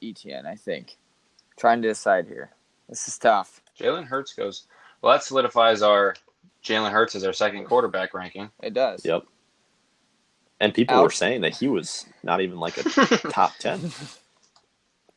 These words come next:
Speaker 3: I, I'm a big fan of Jalen Hurts. Obviously, I took him in the league we drafted on,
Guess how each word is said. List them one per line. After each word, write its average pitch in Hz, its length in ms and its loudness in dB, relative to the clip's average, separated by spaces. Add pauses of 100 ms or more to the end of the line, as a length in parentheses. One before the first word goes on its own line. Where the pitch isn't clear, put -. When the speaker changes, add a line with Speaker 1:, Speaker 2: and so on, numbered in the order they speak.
(800)
Speaker 3:
I, 98 180 0
I'm 127 140 0
a 120 40 0
big 117 180 -2
fan 120 180 -4
of 107 60 -6
Jalen 113 220 -2
Hurts. 117 400 -8
Obviously, 107 380 -2
I 101 40 -2
took - 200 -12
him 104 140 -10
in 104 80 -10
the 98 160 -6
league 104 320 -8
we 104 100 -4
drafted 101 400 0
on, 104 200 -6